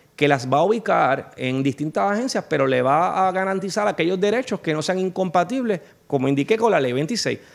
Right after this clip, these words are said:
Así que a manera de ejemplo, ¿verdad? Y no tengo el dato a la mano de cuánto era el plan médico en energía eléctrica, si por ejemplo era pago totalmente, pues a, a la agencia donde ellos van, si fue ubicado, por decir algo, en el Departamento de Hacienda, no iba a ser totalmente, iba a ser la aportación que se le daba a los empleados que trabajaban allí.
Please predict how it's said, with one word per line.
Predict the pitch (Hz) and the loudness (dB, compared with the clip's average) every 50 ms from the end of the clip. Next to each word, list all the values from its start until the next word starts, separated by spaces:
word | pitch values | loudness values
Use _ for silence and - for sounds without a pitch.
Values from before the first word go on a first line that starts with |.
| - - - | -20 -8 -6
Así | - 104 143 | -4 -4 0
que | 143 208 | 2 2
a | - | 2
manera | 156 139 135 139 139 147 | 4 2 2 2 2 4
de | - 165 | 2 2
ejemplo, | 165 208 240 254 240 196 156 | 2 0 -2 0 0 2 2
¿verdad? | 127 131 156 - - | 2 2 2 2 2
Y | 170 139 123 | 0 0 0
no | 123 127 123 | -2 -2 -2
tengo | 135 151 156 | -2 0 0
el | 151 | 2
dato | 156 156 151 160 | 2 2 4 4
a | |
la | 156 151 | 4 4
mano | 147 151 151 151 | 2 2 0 0
de | 151 143 | -2 0
cuánto | 143 143 147 147 143 156 | 0 -2 -2 0 0 2
era | 151 151 | 2 2
el | 151 143 | 2 2
plan | 151 151 147 | 0 0 2
médico | 147 147 147 151 147 147 147 | 2 2 0 0 0 0 -2
en | 147 147 | 0 0
energía | 151 151 143 160 170 | -2 0 0 0 0
eléctrica, | 180 226 226 - 190 156 127 127 | 0 0 -2 -4 -4 -2 -2 -2
si | - 135 117 | -2 -4 -4
por | - 117 117 | -2 -2 0
ejemplo | 113 123 131 131 151 | 0 -2 0 0 2
era | 143 147 143 - | 2 2 2 4
pago | 151 156 151 151 | 2 2 2 0
totalmente, | 147 165 147 170 165 175 202 233 247 233 190 170 156 - - _ _ _ _ _ _ _ _ | 0 0 0 0 0 2 0 0 -2 -2 -4 -6 -8 -8 -12 _ _ _ _ _ _ _ _
pues | - 123 123 | -2 2 4
a, | 123 123 - - - - | 2 2 2 -4 -10 -2
a | 156 143 | 0 2
la | 139 135 | 2 2
agencia | 123 131 139 139 - 175 160 | 2 0 -2 -2 0 0 0
donde | 160 160 165 156 160 | 0 0 2 0 2
ellos | 160 170 170 156 | 2 2 0 2
van, | 156 208 233 233 202 175 170 - - - _ _ _ | 0 0 0 0 -4 -8 -10 -16 -20 -20 _ _ _
si | - - - 123 | -8 -6 -6 -2
fue | - 135 135 | -2 0 0
ubicado, | 147 147 - 156 151 160 151 | 0 0 2 2 2 2 4
por | 156 160 156 | 2 2 0
decir | 156 - - 160 156 | 0 0 0 2 2
algo, | 156 156 151 151 | 2 2 2 0
en | 151 | 0
el | 151 | 0
Departamento | 156 156 156 156 143 151 151 151 156 165 - | 0 0 0 0 0 0 -2 -2 -2 0 2
de | 165 175 | 2 2
Hacienda, | 175 - 226 277 311 277 - - - - _ | 2 2 -2 -2 -2 -2 -4 -6 -10 -18 _
no | - 165 | -2 0
iba | 185 196 185 | 2 2 2
a | |
ser | 170 190 160 | 0 -2 -4
totalmente, | 139 131 147 131 123 151 190 208 160 | -2 0 0 0 0 0 -2 0 0
iba | 151 151 | 0 0
a | 143 | 0
ser | - 196 196 | 2 2 2
la | 214 | 2
aportación | 196 190 175 156 - 147 131 - 214 302 330 | 2 0 -2 0 2 0 0 2 0 -2 -2
que | - 214 170 | -6 -6 -4
se | - 160 | -2 0
le | 147 | 2
daba | 131 143 170 220 233 | 2 2 4 2 2
a | 208 | 0
los | 185 160 | 0 -2
empleados | 160 151 151 165 196 240 240 | -4 -2 0 0 2 2 0
que | - 185 | -2 -2
trabajaban | 147 139 127 113 117 117 120 143 175 | -2 0 0 2 2 0 0 0 -2
allí. | 202 175 120 | -2 -4 -4